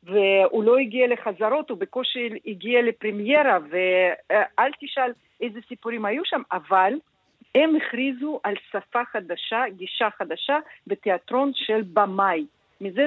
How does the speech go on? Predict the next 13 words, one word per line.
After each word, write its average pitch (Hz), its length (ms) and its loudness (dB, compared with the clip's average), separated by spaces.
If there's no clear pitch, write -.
זה 262 60 -2
התחיל. 233 460 -4
בגלל 190 300 2
זה, 285 120 2
אגב, 196 400 0
בתיאטרון 220 580 2
המוסקבאי 220 680 0
המרכזי 202 840 -2
שסטניסלבסקי 190 1000 -4
הקים, 311 240 -2
עד 254 240 2
עכשיו 240 480 0
שחף 277 560 0